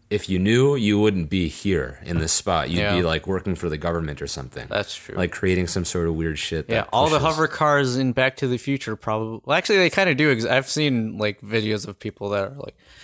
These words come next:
Speaker 2: "It's just not practical."
Speaker 1: No, I
Speaker 2: Yeah.
Speaker 1: mean, <laughs> no.
Speaker 2: So it could be, maybe it could be the case that the technology, it does exist, but it's not practical for everyday use, or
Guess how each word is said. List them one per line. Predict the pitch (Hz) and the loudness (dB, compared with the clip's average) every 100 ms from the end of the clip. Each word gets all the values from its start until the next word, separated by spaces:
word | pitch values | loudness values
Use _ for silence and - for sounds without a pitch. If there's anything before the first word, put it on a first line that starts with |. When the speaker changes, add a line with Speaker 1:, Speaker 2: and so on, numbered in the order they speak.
| - - - | -16 -8 -2
Speaker 2:
"It's | 143 | 2
just | 156 - | 2 2
not | 110 | -2
practical." | 98 92 - - - - | -2 -8 -10 -20 -20 -8
Speaker 1:
No, | 135 151 - | -2 -2 2
I | |
Speaker 2:
Yeah. | 107 95 | 2 2
Speaker 1:
mean, | 78 76 - 156 | 0 -4 -8 -12
<laughs> | _ _ | _ _
no. | 104 101 - - | -4 -4 -2 2
Speaker 2:
So | 175 | 4
it | - | 4
could | 226 202 | 2 4
be, | 202 175 | 4 4
maybe | 160 170 165 | 4 4 4
it | 147 | 2
could | - 151 | 0 -2
be | 143 143 135 113 | 2 2 2 0
the | 113 | -2
case | - 131 127 | 0 0 0
that | 117 110 | 0 0
the | 110 | -2
technology, | - 127 127 123 123 113 110 | -2 -2 2 2 2 0 -2
it | 107 - | -2 2
does | 143 135 | 2 2
exist, | 120 117 127 - - | 0 2 2 0 -2
but | 110 | -4
it's | - | -4
not | 117 110 - | -2 -4 -2
practical | 110 107 - - 104 104 | -2 -2 -4 -6 -4 -2
for | - 101 98 | -4 -4 -4
everyday | 98 95 95 98 | -4 -6 -8 -8
use, | 101 101 - - | -6 -6 -6 -6
or | 101 101 98 | -2 0 -2